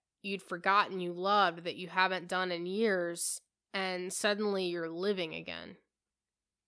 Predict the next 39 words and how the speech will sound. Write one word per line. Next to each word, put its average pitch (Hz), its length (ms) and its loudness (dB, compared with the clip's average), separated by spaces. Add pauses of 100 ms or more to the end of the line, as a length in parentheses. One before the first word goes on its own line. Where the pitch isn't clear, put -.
(1000)
And 208 480 6 (120)
it 233 160 8
was 220 180 4
interesting 254 600 2
because 196 760 -2 (800)
when 208 140 4
I 202 100 6
did 226 220 4
that 220 220 8
podcast, 180 920 2 (260)
it 190 140 -2
was 180 180 -6
right 202 400 4
before 185 320 -4
my 170 140 -2
period. 165 560 -8 (100)
And 170 320 -4
you 185 100 -8
guys 180 280 2
know 165 320 -2
I 180 100 0
talk 180 380 -2
very 190 320 2
brazenly 180 580 -2
and 165 100 -6
openly 170 460 -6
about 165 280 -4
all 208 220 6
the 185 100 -4
things 175 360 -2
that 170 140 -6
are 165 60 -6
taboo 165 420 -6
in 165 80 -6
our 160 100 -4
society, 175 500 -4
and 190 120 -6
that's - 180 -12
okay. 180 340 -6